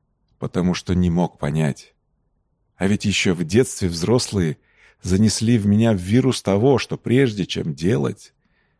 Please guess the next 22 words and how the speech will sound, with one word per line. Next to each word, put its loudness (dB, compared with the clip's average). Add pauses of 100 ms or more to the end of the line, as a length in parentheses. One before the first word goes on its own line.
(340)
нужно -2
обязательно -2
всё -6
понять. -6 (1200)
Бой 0
был -6
заведомо -2
неравный. -8 (1120)
Если 0
твои 0
убеждения 0
заключаются -4
в -12
том, 0 (600)
чтобы 0
вдавливать 0
себя -2
в -4
бетонную 0
стену -2
и -2
расплющивать, -6